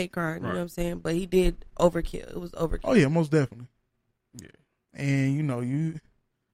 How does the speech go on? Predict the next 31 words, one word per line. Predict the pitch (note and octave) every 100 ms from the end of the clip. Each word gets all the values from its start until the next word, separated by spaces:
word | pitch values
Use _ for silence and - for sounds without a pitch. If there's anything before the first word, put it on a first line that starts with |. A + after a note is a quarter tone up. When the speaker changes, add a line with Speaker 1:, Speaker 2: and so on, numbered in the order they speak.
| _
Speaker 3:
you | -
know, | B2+ B2
the | A#2 A#2
L | C#3+
G | C#3+ C#3+
B | D3 D3+ D3+
T | - F3 F3+ F#3 _ _ _
will | A#2 C3+ D#3 E3 E3 _ _ D#3+
Speaker 2:
Oh, |
yeah, | A#2 G2
they, | G#2+
they, | G#2+
they | A2+
gon-, | B2+ G#2+ G#2+ -
they |
gon' | B2+ A#2
press | A#2+ A2+
Speaker 3:
They're | F3
Speaker 2:
it. | G3+
Speaker 3:
most | F3+
definitely | E3+ D#3+ C#3+
in | C3+
the | A#2+
uproar. | B2 A#2 B2
They | B2 E3+
in | F3
the | D3
uproar | D3 D3
about | C#3 B2+ C3
anything. | C3 A#2 A#2 A2 -
Speaker 2:
Yeah. | G#2